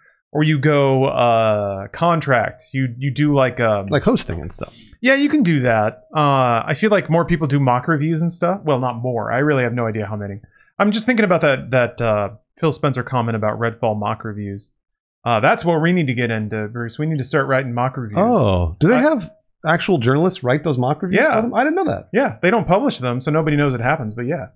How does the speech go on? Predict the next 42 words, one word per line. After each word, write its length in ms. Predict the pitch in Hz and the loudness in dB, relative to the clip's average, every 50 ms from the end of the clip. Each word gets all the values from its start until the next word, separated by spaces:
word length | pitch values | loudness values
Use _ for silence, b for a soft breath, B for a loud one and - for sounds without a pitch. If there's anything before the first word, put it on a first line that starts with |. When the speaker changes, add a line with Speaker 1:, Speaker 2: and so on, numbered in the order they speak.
| _ _ | _ _
Speaker 2:
Huh. 240 | - - 220 - - - _ _ _ - | 0 0 0 0 0 -6 _ _ _ -2
Speaker 1:
that's, 220 | 139 139 - - | -2 -2 0 0
uh, 300 | 147 139 135 131 117 107 | 2 4 4 4 2 2
Speaker 2:
Wow. 220 | - 175 - - - _ _ _ - | 0 0 -2 -2 -6 _ _ _ -6
Speaker 1:
that's 160 | 147 143 - | -6 -2 0
how 220 | 175 175 170 160 | 2 2 2 2
it, 160 | 156 160 151 147 | 0 -2 -2 0
that's 180 | 160 156 - | 0 0 2
how 80 | 170 185 | 2 0
you 100 | 175 156 | 2 2
get 180 | 139 170 - | 0 0 2
that 240 | 170 151 143 139 - - | 2 2 2 0 -4 -6
real 320 | 143 143 160 180 190 185 175 | -2 2 4 4 4 4 4
money, 440 | 156 165 180 170 143 107 - - _ _ _ _ - - - - _ - | 4 2 2 2 0 -2 -6 -10 _ _ _ _ -20 -20 -20 -12 _ -2
um, 560 | 127 127 120 117 113 107 104 104 101 107 110 - - _ _ _ _ - | 0 0 2 0 0 -2 -4 -6 -8 -10 -14 -18 -20 _ _ _ _ -6
that 120 | 131 - | -6 -4
corporate 400 | - - 170 170 - 147 - - | 0 0 0 0 -2 -4 -8 -8
cash. 400 | - - 147 131 117 110 101 95 | -6 -4 -2 -2 0 -2 -2 -2
Speaker 2:
That's 140 | - - - | -4 -2 0
really 180 | 143 139 127 143 | 2 2 2 2
interesting. 380 | 170 - - - - 101 87 | 0 -2 -4 -4 -4 -2 0
I 80 | 95 110 | 2 2
didn't 220 | 127 139 135 131 | 2 2 2 2
know 100 | 135 82 | 0 0
that. 200 | - - - - - | -2 -2 -4 -6 -4
Speaker 1:
Yeah, 160 | 147 147 147 | -2 0 2
I've 80 | 151 165 | 2 2
never 180 | 190 208 190 147 | 2 2 2 2
gotten 220 | 160 156 156 147 | 2 2 2 0
into 140 | 139 135 131 | 0 0 2
that 140 | 123 123 120 | 2 2 2
racket. 260 | 117 113 113 117 117 | 2 0 0 0 0
I 60 | 120 | 0
don't 120 | 131 131 120 | 0 0 -2
know 80 | 110 | -2
how. 260 | 101 113 107 101 98 104 | -2 -2 -2 -2 -4 -6
I 40 | 107 | -6
want 240 | 107 127 131 - - | -4 -4 -4 -6 -8
to. 100 | 117 113 107 | -6 -2 0
Speaker 2:
I 40 | |
don't. 140 | 175 220 160 - | 2 2 2 2
I, 120 | 135 | 0